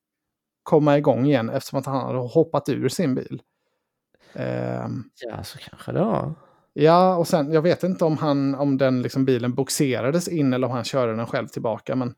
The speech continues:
Speaker 1: det kanske var att den boxerades in och, och därav på något sätt så blir den... Då får man inte köra den igen. Men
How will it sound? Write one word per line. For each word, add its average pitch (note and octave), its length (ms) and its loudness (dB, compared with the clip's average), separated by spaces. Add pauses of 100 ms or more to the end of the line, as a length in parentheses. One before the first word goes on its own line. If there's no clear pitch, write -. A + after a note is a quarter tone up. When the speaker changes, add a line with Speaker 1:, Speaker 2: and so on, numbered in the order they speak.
(320)
Speaker 1:
det - 60 -20
kanske D#3 240 -2
var E3+ 80 4
att D3+ 60 2
den C3+ 120 0
boxerades C3+ 560 -4
in C3 120 0
och, A#2+ 200 -6
och C#3 100 -4
därav A#2+ 600 0
på - 140 -14
något A2 180 -8
sätt G#2+ 200 -12
så A#2+ 100 -16
blir A2+ 160 -10
den... A2 180 -10 (640)
Då D3+ 80 0
får C#3+ 100 -4
man C3 80 0
inte C3+ 120 -4
köra A#2 240 0
den A2+ 140 -2
igen. A2+ 380 -6
Men C3 440 -6